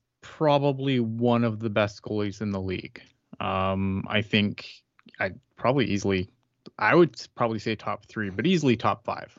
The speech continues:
Like, I th-, I think you would have a hard time naming f-, five better goalies than Shesterkin. Um, it's funny because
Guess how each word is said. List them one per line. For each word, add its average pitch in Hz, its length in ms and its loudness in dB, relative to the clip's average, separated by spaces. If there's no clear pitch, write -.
Like, 117 160 0
I 120 80 2
th-, 123 240 0
I 123 100 2
think 127 260 -6
you 127 80 0
would 110 200 0
have 117 200 0
a 110 60 0
hard 104 300 -4
time 98 400 -10
naming 101 600 -4
f-, - 160 -20
five 98 440 -4
better 95 240 -4
goalies 90 500 -4
than 95 320 -4
Shesterkin. - 680 -2
Um, 117 640 4
it's 160 180 -4
funny 226 300 2
because 127 720 -4